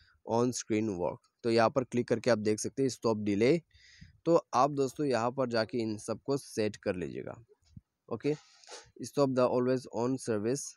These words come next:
after disable, तो डिसेबल करने के बाद ही ये बंद होगा। ठीक है, या फिर आप यूज़ करना चाहते हैं दस मिनट, पन्द्रह मिनट, एक घंटे के लिए, ये फीचर को आप यूज़ कर सकते हैं यहाँ से। नहीं करना चाहते तो आप यहाँ पर इसको छोड़ सकते हैं।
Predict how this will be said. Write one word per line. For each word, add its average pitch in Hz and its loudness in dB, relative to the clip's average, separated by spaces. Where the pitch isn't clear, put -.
after 123 -2
disable, 98 -6
तो 151 -2
डिसेबल 127 0
करने 123 0
के 127 -4
बाद 113 2
ही 180 0
ये 110 0
बंद 107 0
होगा। 90 -6
ठीक 139 0
है, 113 0
या 131 2
फिर 156 0
आप 139 4
यूज़ 131 0
करना 127 0
चाहते 120 0
हैं 120 0
दस 113 0
मिनट, 117 -2
पन्द्रह 113 0
मिनट, 113 -2
एक 107 -4
घंटे 107 -2
के 117 -6
लिए, 143 0
ये 123 0
फीचर 123 -2
को 143 0
आप 113 4
यूज़ 101 -2
कर 101 -2
सकते 101 -6
हैं 98 -2
यहाँ 85 -2
से। 113 -12
नहीं 117 0
करना 151 2
चाहते 147 -4
तो 139 -2
आप 107 2
यहाँ 101 0
पर 151 -4
इसको 113 -8
छोड़ 104 -8
सकते - -10
हैं। - -10